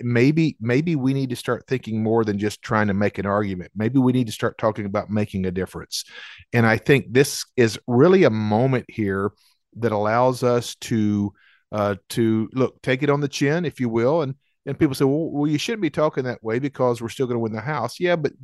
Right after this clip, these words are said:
th-, true. But, uh, if, if you look at historically, you pick up thirty to thirty-five seats most of the time when you have uh, that, that first midterm election with the new president. And, and here's the thing.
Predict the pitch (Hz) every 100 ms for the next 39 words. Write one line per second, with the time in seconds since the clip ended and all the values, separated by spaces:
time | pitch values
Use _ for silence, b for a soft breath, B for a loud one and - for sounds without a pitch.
0 | - 139 135 - 196 139 127 127 - 127
1 | - 143 139 - 147 - 165 190 - -
2 | 127 - - 120 110 - 95 92 - b
3 | b b 135 - 175 175 - 143 113 104
4 | 139 113 - 110 95 - 101 - 117 104
5 | - 90 110 95 95 95 - 110 135 135
6 | 120 110 113 104 104 98 b b b -
7 | 107 104 104 101 104 95 110 - - 131
8 | - 117 117 - 107 104 104 - 110 101
9 | 98 104 101 - 101 98 107 117 156 147
10 | - b b b 180 160 262 302 170 -
11 | 254 104